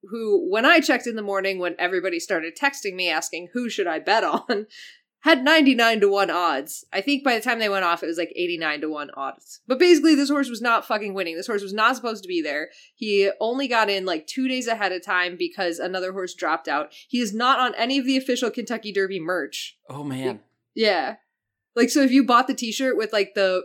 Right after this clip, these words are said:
Speaker 1: horse, like, the lineup for this year, he's not on it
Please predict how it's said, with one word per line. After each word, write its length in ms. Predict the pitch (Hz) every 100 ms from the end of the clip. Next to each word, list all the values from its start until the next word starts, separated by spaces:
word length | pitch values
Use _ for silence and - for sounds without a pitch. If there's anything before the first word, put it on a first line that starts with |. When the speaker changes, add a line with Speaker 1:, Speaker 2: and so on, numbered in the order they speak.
| -
Speaker 1:
horse, 320 | 226 208 - 165 170
like, 220 | 190 170
the 300 | 190 170 170 180
lineup 340 | 190 196 220
for 240 | 247 233 208 -
this 220 | 233 240
year, 320 | 247 262 277 -
he's 220 | 277 302
not 200 | 349 349
on 180 | 285 226
it 260 | 139 -